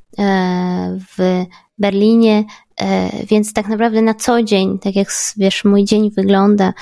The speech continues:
i, i wykonujemy różne telefony, e, spotkania teraz na Zoomie lub nie, em, maile, no to są, e, wymiana, wymiana zdań z ludźmi, e, z całego świata. Em,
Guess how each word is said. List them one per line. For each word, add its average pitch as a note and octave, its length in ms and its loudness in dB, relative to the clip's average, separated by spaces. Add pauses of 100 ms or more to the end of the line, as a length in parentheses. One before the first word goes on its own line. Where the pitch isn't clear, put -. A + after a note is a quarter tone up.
(280)
i, F#3+ 400 2 (560)
i G3+ 40 -2
wykonujemy F#3+ 580 2
różne F#3+ 240 2
telefony, A3+ 640 0 (340)
e, G3 320 2
spotkania G#3 760 -2
teraz G#3 340 -2
na G3+ 140 2
Zoomie G3+ 500 4
lub G3+ 260 -2
nie, G3+ 240 4 (420)
em, G3 720 2
maile, G#3+ 400 2
no G#3 120 0
to A3 120 -4
są, G#3+ 400 0 (100)
e, G#3 500 2
wymiana, B3 560 2 (380)
wymiana G#3+ 760 2
zdań G3+ 580 -2
z G3+ 100 -6
ludźmi, G3+ 580 0
e, G3+ 300 -2
z - 80 -8
całego A3 380 -2
świata. G3 460 -4 (500)
Em, G3+ 460 0